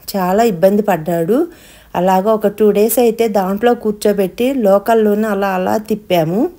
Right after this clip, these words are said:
చిన్న చిన్నగా అలవాటయ్యాడు. ఇప్పుడు మేము మా ఇంటి దగ్గర నుంచి కొన్ని ప్లేసెస్ చూద్దామని మా బాబు తీసుకెళ్ళాడు. అలాగా రోడ్ ట్రిప్ లాగా మార్నింగ్ తీసుకువెళ్ళి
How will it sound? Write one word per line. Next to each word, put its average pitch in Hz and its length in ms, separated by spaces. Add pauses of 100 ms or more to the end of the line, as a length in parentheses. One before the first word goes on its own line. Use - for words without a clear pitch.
(1160)
చిన్న 196 120
చిన్నగా 208 460
అలవాటయ్యాడు. 185 1000 (500)
ఇప్పుడు 202 300
మేము 202 480 (280)
మా 190 80
ఇంటి 180 320
దగ్గర 202 420
నుంచి 269 480 (600)
కొన్ని 202 200
ప్లేసెస్ 233 460
చూద్దామని 202 840
మా 277 200
బాబు 185 340
తీసుకెళ్ళాడు. 202 1000 (440)
అలాగా 185 440
రోడ్ 214 380
ట్రిప్ 214 240
లాగా 190 380
మార్నింగ్ 202 460
తీసుకువెళ్ళి 208 800